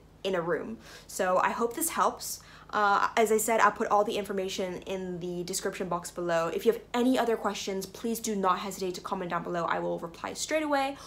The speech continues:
or just D M me at Tyra Abundance on Instagram.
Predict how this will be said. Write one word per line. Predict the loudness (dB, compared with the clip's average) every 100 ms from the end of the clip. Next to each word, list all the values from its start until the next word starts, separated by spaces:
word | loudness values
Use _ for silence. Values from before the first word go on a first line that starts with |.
| -2
or | 2
just | 2 0 -4
D | -2 0
M | 0
me | 0 -2
at | -2 -6
Tyra | -4 0 2
Abundance | 2 0 -2 -4 -6 -2
on | -2 -2
Instagram. | -6 -8 -6 -6 -4 -4 -6